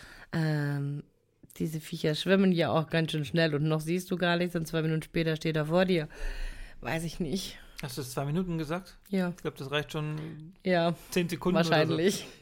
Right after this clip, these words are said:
Speaker 2: Ja, nee, es geht schnell. Aber ich glaub, da ist auch noch der Riesenrespekt bei mir da mit dem Wasser.
Speaker 1: Mhm.
Speaker 2: Weil wenn du da mal, keine Ahnung, fünfzehn, zwanzig Meter tief
Speaker 1: Ja, ja,
Speaker 2: unten bist,
Speaker 1: ja, ja.
Speaker 2: ähm, und du dann da irgendwie Panik
Speaker 1: Mhm.
Speaker 2: bekommst, äh, dann, äh, kannst du nicht mal eben auftauchen, sondern
Speaker 1: Mhm.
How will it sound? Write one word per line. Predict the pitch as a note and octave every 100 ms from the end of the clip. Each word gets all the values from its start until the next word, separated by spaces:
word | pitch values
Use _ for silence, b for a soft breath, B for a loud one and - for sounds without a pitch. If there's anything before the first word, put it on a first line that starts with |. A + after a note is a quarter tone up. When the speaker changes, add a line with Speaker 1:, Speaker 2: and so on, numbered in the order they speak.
| -
Speaker 2:
Ja, | C3+
nee, | C#3
es | B2+
geht | - B2
schnell. | C#3+ C3+
Aber | C#3+ D#3
ich | -
glaub, | D#3 D#3 -
da | D3
ist | D3+
auch | D3+ C#3
noch | C#3
der | C#3+
Riesenrespekt | C#3+ D3 D3 C#3 B2 C#3+ -
bei | C#3
mir | C3+
da | C3
mit | B2+ B2
dem | B2+
Wasser. | A#2+ A#2+ C3 B2 -
Speaker 1:
Mhm. | G3 F#3+
Speaker 2:
Weil | F3+
wenn | C#3 C#3+
du |
da | C3 D3
mal, | D3 C#3+ C#3+
keine | D3 C3+
Ahnung, | C3+ D3+ D3+ D3+ - _
fünfzehn, | - F3+ - E3 D#3
zwanzig | - D#3 E3 D3
Meter | D#3+ D#3+ E3
tief | G3 F#3
Speaker 1:
Ja, | F3 E3
ja, | F#3+ -
Speaker 2:
unten | F#3
bist, | F3 F3+
Speaker 1:
ja, | E3
ja. | D#3 D#3 D#3 D#3 E3+ D#3 D3+ D3+
Speaker 2:
ähm, | D3+ E3
und | - D#3 D3+
du | D#3
dann | D#3 D3+
da | D3+ D3+
irgendwie | D#3+ D3+ D3
Panik | C3 D3+ D3+ E3+ -
Speaker 1:
Mhm. | F#3
Speaker 2:
bekommst, | F#3 E3+ F3+ F3+ F3+ -
äh, | D3+ D3
dann, | D3 D3 D3+
äh, | D3
kannst | C#3+ D#3+ D3+
du | D#3
nicht | D#3
mal | D3+
eben | C#3+ C#3
auftauchen, | D#3+ - C3 B2 B2+
sondern | G3+ G3 F#3+
Speaker 1:
Mhm. | F#3+